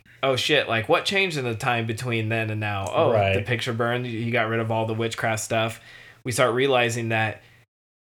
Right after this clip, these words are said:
Speaker 1: it wasn't necessary, not just, like, his good luck charm, but his, like, not bad luck charm.
Speaker 2: Right.
Speaker 1: Like,
Speaker 2: All those things were protection. They were
Speaker 1: Right.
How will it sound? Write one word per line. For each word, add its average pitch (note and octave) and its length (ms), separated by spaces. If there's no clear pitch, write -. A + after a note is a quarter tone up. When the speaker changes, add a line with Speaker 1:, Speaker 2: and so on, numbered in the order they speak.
Speaker 1:
it C3 140
wasn't C#3+ 280
necessary, C3+ 580
not C3 300
just, C3 320
like, A2 380
his B2+ 260
good B2 180
luck A#2 280
charm, G#2 340
but G#2+ 160
his, A2+ 220
like, G#2 260
not A2+ 320
bad A#2 320
luck G2 220
charm. A#2+ 180
Speaker 2:
Right. G#2+ 300
Speaker 1:
Like, A#2 240
Speaker 2:
All D#3 180
those E3 220
things D#3 200
were B2+ 140
protection. A2+ 680
They F#2+ 120
were C#3+ 60
Speaker 1:
Right. B2 260